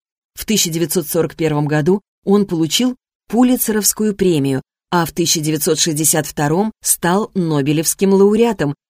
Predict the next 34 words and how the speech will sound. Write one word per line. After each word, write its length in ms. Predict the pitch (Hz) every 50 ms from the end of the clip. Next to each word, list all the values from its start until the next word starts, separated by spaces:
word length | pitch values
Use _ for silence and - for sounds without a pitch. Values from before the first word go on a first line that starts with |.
| _
и 200 | - 190 175 180
именно 420 | 214 240 247 247 233 233 247 254 254 _ _ _
за 200 | 160 151 180 185
«Грозди 460 | 156 151 165 160 156 151 135 139 160
гнева». 480 | 156 156 156 151 147 139 135 139 143 147 _ _ _ _ _ _ _ _ _ _
Чтобы 380 | - - - 196 190 175 185
не 140 | 190 190 196
пропагандировал 880 | 196 - 190 156 196 170 165 190 190 196 180 170 170 156 143 135 139 147
фильм, 360 | 143 - 220 233 247 247 254 - _ _ _
в 140 | - - -
книге 560 | - 208 220 233 269 254 208 240 247 233 - -
дело 360 | 180 143 165 220 269 254 240
было 260 | 196 190 220 220 214
вот 260 | 180 147 139 131 127
как. 300 | - - - - - - _ _ _ _ _ _ _ _ _ -
Если 380 | 185 220 277 254 - 254 269 -
у 120 | - 226
Колдуэлла 680 | 196 - 190 175 156 151 139 147 156 156 151 151 151 151
в 60 | 151
табачной 500 | - 160 160 165 220 233 - - 170 156
дороге, 460 | 135 139 143 139 139 156 160 190 196 - _ _ _
где 200 | - 160 143 165
действие 420 | 156 135 156 151 147 - 147 143 135
происходит, 560 | - 147 139 147 - - 165 165 156 151 147
может 240 | 143 143 151 156 156
быть, 200 | 151 165 151 - - _ _ _
лет 280 | 170 175 175 175 -
на 120 | 160 151 147
пять 240 | 151 156 147 - 175
раньше, 440 | 160 180 180 165 151 - 156 135 - _ _ _
чем 220 | - - 185 170
в 60 | 160 143
гроздях 440 | 151 180 170 165 139 143 156 147
гнева, 380 | 151 160 175 196 214 170 147 139